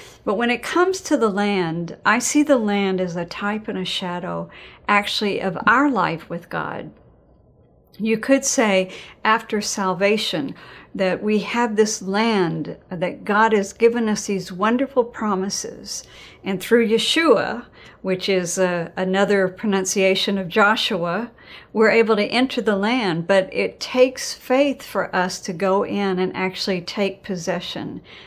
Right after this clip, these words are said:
of everything that Yeshua has won for us, that Jesus won for us on the cross. So it's a very interesting type and shadow of the salvation and of our need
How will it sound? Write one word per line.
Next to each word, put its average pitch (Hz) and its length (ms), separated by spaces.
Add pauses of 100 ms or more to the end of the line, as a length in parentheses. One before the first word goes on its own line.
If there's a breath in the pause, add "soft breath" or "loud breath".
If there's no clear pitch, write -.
(120)
of - 220
everything 208 920
that 175 300
Yeshua 196 560
has 175 240
won 233 300
for - 300
us, 151 260
that 170 160
Jesus 220 520
won 180 300
for 190 260
us 165 420 (480 loud breath)
on 208 160
the 185 80
cross. - 800 (320 loud breath)
So - 200
it's 233 180
a 233 60
very 285 400
interesting 220 760
type 196 400
and 190 160
shadow 175 560
of 170 180
the 180 100
salvation 180 840
and 160 160
of 165 160
our 185 160
need 190 500